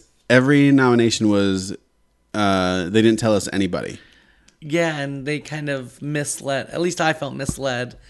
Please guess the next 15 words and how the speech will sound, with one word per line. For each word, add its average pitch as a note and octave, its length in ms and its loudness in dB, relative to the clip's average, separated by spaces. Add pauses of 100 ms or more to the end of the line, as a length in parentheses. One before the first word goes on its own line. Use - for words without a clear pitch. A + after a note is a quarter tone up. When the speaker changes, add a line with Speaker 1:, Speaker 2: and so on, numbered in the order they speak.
(380)
Speaker 2:
because C#3+ 220 -6
I D#3 120 -2
was F#3 100 -2
pretty D3+ 240 -6
sure, C3+ 640 -4 (560)
even E3+ 200 -2
though E3 80 0
we D#3+ 100 0
didn't D3 220 -4
see - 200 -6
any C#3+ 340 -6
final C#3+ 500 -6
locked-in C#3 440 -6
votes, B2 440 -4
that B2+ 320 -8